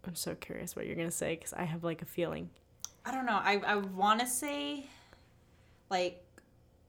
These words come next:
Speaker 2: three.
Speaker 1: Oh, okay.
Speaker 2: Or <laughs>
Speaker 1: I, I was definitely leaning towards, like, maybe, like, a four. But yeah.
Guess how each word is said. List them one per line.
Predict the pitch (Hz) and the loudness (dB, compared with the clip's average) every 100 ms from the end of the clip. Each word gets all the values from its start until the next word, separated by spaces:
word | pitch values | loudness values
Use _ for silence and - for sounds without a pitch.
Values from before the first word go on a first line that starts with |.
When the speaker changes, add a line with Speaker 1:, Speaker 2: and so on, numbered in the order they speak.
| - - _ - | -20 -20 _ -20
Speaker 2:
three. | - - 180 180 185 262 311 - - - _ _ - _ - | -14 -4 0 2 2 0 -4 -8 -20 -20 _ _ -20 _ 12
Speaker 1:
Oh, | 330 208 - | 12 12 12
okay. | 233 214 | 8 12
Speaker 2:
Or | |
<laughs> | 185 - 226 | 12 12 12
Speaker 1:
I, | 262 294 359 349 | 12 12 12 12
I | 320 | 12
was | 330 349 | 12 12
definitely | 247 311 269 285 302 294 | 12 12 12 12 12 12
leaning | 269 269 277 254 | 12 12 12 12
towards, | 262 262 254 240 | 12 12 12 12
like, | 233 214 | 12 12
maybe, | 302 349 370 | 12 12 12
like, | 277 226 | 12 12
a | |
four. | - - 196 202 240 330 - - - - | 10 10 12 12 12 12 8 -2 4 12
But | 240 | 12
yeah. | 302 311 170 208 | 12 12 12 8